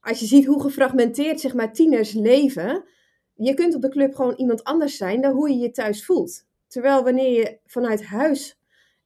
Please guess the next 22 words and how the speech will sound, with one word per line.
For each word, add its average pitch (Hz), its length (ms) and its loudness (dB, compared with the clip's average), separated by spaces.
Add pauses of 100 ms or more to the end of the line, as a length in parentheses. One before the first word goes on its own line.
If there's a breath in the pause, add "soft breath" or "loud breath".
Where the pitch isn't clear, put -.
(220)
ehm, 202 500 -2 (320)
ja, 233 320 2
bespreekt, 294 640 -2 (120)
"Hoe 285 180 0
voel 320 300 0
ik 254 140 -6
me? 160 180 -12
Hoe 208 260 -6
gaat 359 320 -4
het 208 140 -2
met 175 200 -4
me?" 165 200 -10 (500)
Dan 220 140 -2
ben 269 140 4
je 277 80 2
zo 285 300 2
dicht 262 260 -2
bij 247 180 0
jezelf, 233 420 2
juist 247 400 -2
als 214 200 -10
tiener. 247 480 0